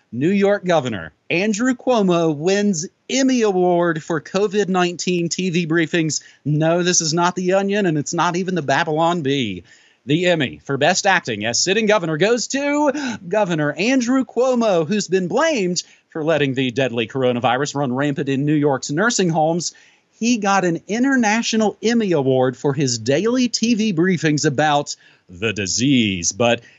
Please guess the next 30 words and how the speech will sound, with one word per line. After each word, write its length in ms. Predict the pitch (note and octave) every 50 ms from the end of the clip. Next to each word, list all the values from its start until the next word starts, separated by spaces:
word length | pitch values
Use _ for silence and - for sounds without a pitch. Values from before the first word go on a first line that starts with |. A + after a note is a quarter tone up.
| _ -
it 120 | - F#2 E2
won't 200 | G#2 C3+ C#3+ C#3
be 140 | F3+ G#3
for 180 | G3+ - F3 A#2+
outstanding 600 | B2+ D3 D3 - - - D#3 D#3+ D#3 D3+ C3+ A#2+
lead 280 | A2 A2+ C3+ D#3 C3 C3
actor 360 | C3+ E3 - - D#3 C#3+ C#3
in 80 | B2
a 60 | A#2 G#2+
real-life 420 | C3 D#3 E3+ D#3 E3 E3 D3+ A#2+
drama. 340 | C#3 F#3 G#3 A3 G#3 F#3 E3+
Instead, 600 | D#3+ E3+ E3 - - - G#3+ G#3+ G#3 G#3 F#3+ - - _ _ -
Cuomo 360 | - G3+ G#3 A3 G#3 G#3+ G#3
is 120 | F#3+ D#3 E3+
recognized 640 | F#3+ G3+ G3 - F#3+ D#3+ F#3+ F#3+ F#3+ F#3+ - -
for 160 | - F#3 E3+
his 240 | D3+ G3 F3 D#3+ - - _ - - -
effective 540 | E3+ E3 - - A3 B3 C4 - C4 A3 D#3+
use 340 | D3+ G3 A#3+ A#3+ A#3 - A#3+
of 160 | A3+ - -
television 800 | - - - B3+ A#3 A#3 G3+ E3 C#3 D3+ C#3+ A#2 C#3 C3 B2
during 260 | A2+ C#3+ D3+ E3+ E3+ D#3+
the 80 | D3
pandemic 760 | - - - F3 F3 F3 F3 C3+ A#2+ D3 D#3+ D#3 D3+ - - _ _ - _ _ _ _ _ _ - -
by 260 | F#2+ F#2+ G2 G#2 A#2
the 200 | A#2 B2 A2+ -
International 640 | A#2 C#3+ D3+ D3+ C#3+ C3+ C#3 - - C3 B2+ B2+
Academy 460 | B2 - - A#2 A2+ A2 G2+ G#2 G#2 G2+
of 100 | - -
Television 500 | - A#2 B2 C#3 C3 C3+ C3 B2 C3+